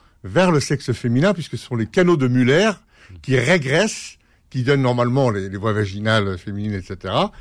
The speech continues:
Et comme on est, on a le, le chromosome masculin, on, on, les canaux de Müller régressent, on, on a des, on a des, des, <coughs> des, des, des, comment dire, des éléments secondaires, euh, masculins. Donc, devenir un homme, c'est devenir une non-femme.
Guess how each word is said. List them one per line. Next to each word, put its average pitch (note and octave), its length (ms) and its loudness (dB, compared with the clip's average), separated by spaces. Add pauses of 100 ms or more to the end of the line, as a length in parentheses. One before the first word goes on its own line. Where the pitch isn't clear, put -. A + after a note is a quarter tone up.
(160)
Et G#2 80 -4
comme F3 180 2
on D#3 140 4
est, C3+ 160 2
on G#2 140 -2
a G#2 80 2
le, G2 120 -4 (140)
le G2+ 80 -12
chromosome A2 680 0
masculin, G2 540 -4 (360)
on, G#2+ 200 -6
on, B2 100 -10
les G#2+ 260 -8
canaux E3 260 2
de C3+ 100 2
Müller B2 240 2
régressent, A#2+ 720 0
on, A2+ 240 -6
on G#2 220 -6
a C3 80 2
des, G#2+ 220 -4 (440)
on G#2 80 -6
a A#2 80 2
des, G2 240 -6
des, F2+ 300 -10 (140)
<coughs> D#3 180 2
des, A2 100 -2
des, G2+ 280 -6
des, F#2+ 260 -12
comment G#2 260 -4
dire, F#2+ 180 -4 (280)
des F2+ 160 -8
éléments G#2 260 -2
secondaires, F#2+ 600 -2 (100)
euh, G2+ 120 -8
masculins. G2+ 520 -4 (400)
Donc, A2+ 300 0
devenir E3+ 500 2
un C3 160 2
homme, A3+ 300 2 (420)
c'est - 300 -4
devenir D3+ 380 2
une C3+ 160 4
non-femme. C3+ 500 0